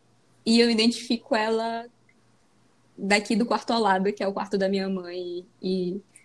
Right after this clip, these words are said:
todas as cenas que ela tá, ela vibrando por ele quando ele toca pela primeira vez, ou quando ela,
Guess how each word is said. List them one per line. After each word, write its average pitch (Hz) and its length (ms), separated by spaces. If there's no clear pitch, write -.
todas 240 240
as 262 100
cenas 233 240
que - 80
ela 226 180
tá, 190 340
ela 202 180
vibrando 196 580
por 208 160
ele 185 200
quando 202 200
ele 190 160
toca 196 300
pela 196 180
primeira 196 380
vez, 185 460
ou 180 180
quando 185 260
ela, 185 400